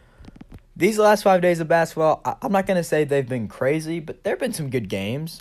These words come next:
I mean, the four oh tee, there have been some good games. Some series have definitely been. They're all, like, two two, two one. They're all really good series. Let's just get right into it with the first game, and that was on May first. That was Portland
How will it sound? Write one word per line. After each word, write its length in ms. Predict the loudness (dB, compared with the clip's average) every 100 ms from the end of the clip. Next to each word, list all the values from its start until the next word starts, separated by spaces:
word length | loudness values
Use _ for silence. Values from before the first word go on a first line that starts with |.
| -10
I 100 | -6
mean, 180 | -4 -4
the 80 | -4
four 260 | 0 2
oh 80 | 0
tee, 400 | -2 -6 -4 -4
there 200 | -2 -2
have 60 | -2
been 120 | -4
some 160 | -8 -6
good 180 | -6
games. 340 | -4 -4 -4 -6
Some 140 | -10
series 400 | -6 -4 -2 -2
have 220 | -2 -2 -2
definitely 400 | -4 -2 -6 -4
been. 340 | -6 -6 -8 _ _ _ _ _ _ _ _ _ -20 _ _ _ _ _ _ _ -4
They're 200 | 2 6
all, 200 | 6 4
like, 320 | 2 0 -4
two 240 | -6 -4 -4
two, 360 | -4 -2 -2
two 240 | -4 -4 -4
one. 320 | -2 -2 0
They're 100 | 4
all 140 | 4 4
really 240 | 2 0
good 180 | -2 -4
series. 680 | -2 0 0 -2 -4 -8 -16 -18 0
Let's 240 | 0 0
just 160 | -8 -2
get 140 | 0
right 180 | 0 0
into 320 | -4 -6 -6
it 180 | -6 -10 _ _ _ _
with 220 | -8 -8 -6
the 100 | -6
first 460 | -2 0 0 -4
game, 420 | -6 -4 -4 -6 -8
and 220 | -8 -4
that 180 | -2 -4
was 140 | -4 -6
on 180 | -4
May 160 | -2 -4
first. 480 | -4 -2 -2 -4 -4
That 180 | -2 -2
was 140 | -8
Portland 640 | -2 0 0 -2 -6 -6